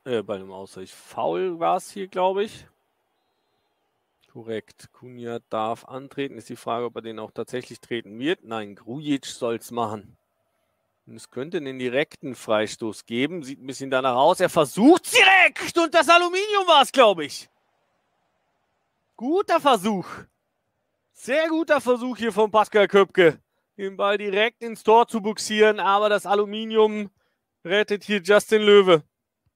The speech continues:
Und er kommt jetzt für Dresden über die linke Seite.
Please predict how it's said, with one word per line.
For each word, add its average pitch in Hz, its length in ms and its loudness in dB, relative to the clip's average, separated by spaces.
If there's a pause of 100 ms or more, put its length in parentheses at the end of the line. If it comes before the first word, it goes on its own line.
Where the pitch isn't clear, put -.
(4000)
Und 131 140 -16
er 143 120 -6
kommt 143 300 -8
jetzt - 400 -6 (600)
für 131 260 -16
Dresden 123 480 -8
über 135 260 -6
die 131 120 -4
linke 135 300 -4
Seite. 131 520 0